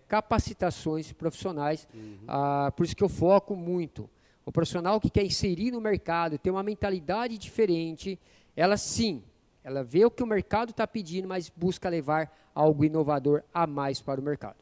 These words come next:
Speaker 2: É isso aí, quem sabe faz ao vivo. É, sete seg, grande parceira do Grupo Querendo Segurança e Trabalho.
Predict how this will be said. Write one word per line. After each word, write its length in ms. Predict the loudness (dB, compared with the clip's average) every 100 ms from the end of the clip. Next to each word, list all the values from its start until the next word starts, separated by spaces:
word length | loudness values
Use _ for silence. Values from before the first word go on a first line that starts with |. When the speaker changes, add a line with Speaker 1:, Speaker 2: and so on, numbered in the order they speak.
| -6
Speaker 2:
É 200 | 0 0
isso 240 | 0 -2 0
aí, 500 | 2 2 4 2 0
quem 160 | -4 -4
sabe 240 | -2 -2
faz 160 | -2 -4
ao 100 | -4
vivo. 300 | -4 -6 -8 -20 -20 -20 _
É, 240 | -2 -2 -2
sete 260 | -4 -6 -4
seg, 420 | 2 2 2 -2
grande 260 | -6 -6
parceira 440 | -6 -6 -4 -2 -2
do 140 | -6
Grupo 220 | -8 -8
Querendo 240 | -6 -6 -6
Segurança 320 | -10 -10 -8
e 20 |
Trabalho. 460 | -8 -2 -2 -2